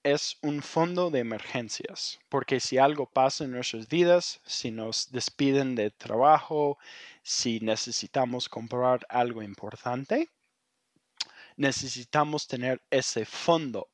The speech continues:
fondo de, de emergencias para poder cubrir los gastos, ¿no? No, no es correcto correr a una tarjeta de crédito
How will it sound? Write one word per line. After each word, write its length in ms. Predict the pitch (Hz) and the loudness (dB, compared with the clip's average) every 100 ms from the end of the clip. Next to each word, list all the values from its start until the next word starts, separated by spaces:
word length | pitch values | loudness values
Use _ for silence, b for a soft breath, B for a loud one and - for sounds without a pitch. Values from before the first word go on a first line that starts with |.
| - | -10
fondo 640 | - 165 170 123 110 185 _ - | 2 2 2 -4 -6 -8 _ -12
de, 400 | - 113 107 - - | -2 0 0 -4 -2
de 140 | 117 | 0
emergencias 880 | 113 107 - - 240 - 139 127 - B B B B B _ _ | 0 -4 -6 -2 -2 0 -2 -2 -6 B B B B B _ _
para 180 | 143 131 | 4 4
poder 560 | - 131 127 127 123 - _ _ _ | 2 2 4 6 4 -2 _ _ _
cubrir 380 | - 127 131 127 | -2 0 2 2
los 240 | 120 113 | 2 -2
gastos, 680 | - 98 95 - _ - - | 0 -2 -2 -10 _ -12 -12
¿no? 220 | - 98 120 | -8 -8 -4
No, 220 | 147 143 | 0 0
no 240 | 147 156 156 | 2 4 4
es 220 | - - B B B B - | 2 -6 B B B B -4
correcto 760 | - 139 143 147 - - 123 | 2 2 6 4 4 -2 -2
correr 580 | - 127 127 135 131 123 _ | -2 -4 4 6 6 4 _
a 140 | 123 123 | -4 -4
una 180 | 127 | -6
tarjeta 500 | 113 117 - 127 123 | -4 -4 -2 -4 -4
de 140 | 117 107 | -6 -6
crédito 680 | - 113 117 131 185 247 | -2 0 0 -2 -2 -4